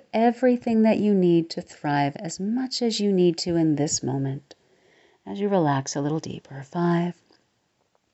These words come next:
Four, noticing the very normal sounds around you. Three is a deep feeling of well-being. Two, calmly relaxed. One,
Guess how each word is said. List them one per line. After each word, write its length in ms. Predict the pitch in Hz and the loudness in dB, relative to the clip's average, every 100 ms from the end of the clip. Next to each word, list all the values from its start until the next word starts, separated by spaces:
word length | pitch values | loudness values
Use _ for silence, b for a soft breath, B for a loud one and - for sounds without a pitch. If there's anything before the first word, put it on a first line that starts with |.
| _ _ _ _ _ _ _ _ _ _ _ _ _ | _ _ _ _ _ _ _ _ _ _ _ _ _
Four, 540 | _ _ 220 220 220 214 | _ _ 0 4 4 6
noticing 480 | 208 208 208 208 | 6 4 2 2
the 100 | 202 | 2
very 320 | 202 214 190 165 | 2 4 6 6
normal 540 | 151 147 147 147 147 | 4 2 2 0 -2
sounds 420 | - 151 147 147 | -4 -2 -2 -2
around 380 | 147 147 147 151 | 0 0 0 -2
you. 100 | 170 | -6
Three 320 | - - 202 | -10 -6 -4
is 140 | 190 190 | -2 -6
a 80 | 185 _ | -10 _
deep 340 | - 208 165 - | -4 0 -2 -4
feeling 380 | - 143 143 | -8 -4 -2
of 100 | 143 | -2
well-being. 560 | 143 143 139 139 143 151 _ _ _ _ _ _ _ _ _ _ _ _ _ _ _ - | -4 -6 -6 -10 -10 -14 _ _ _ _ _ _ _ _ _ _ _ _ _ _ _ -20
Two, 380 | - 220 220 214 | -4 0 2 0
calmly 720 | - 220 214 202 180 156 143 | -6 -2 2 4 4 0 -2
relaxed. 800 | 143 143 147 147 - - - - | -6 -8 -10 -12 -14 -8 -8 -6
One, 540 | 175 185 185 185 190 | 0 4 4 4 -2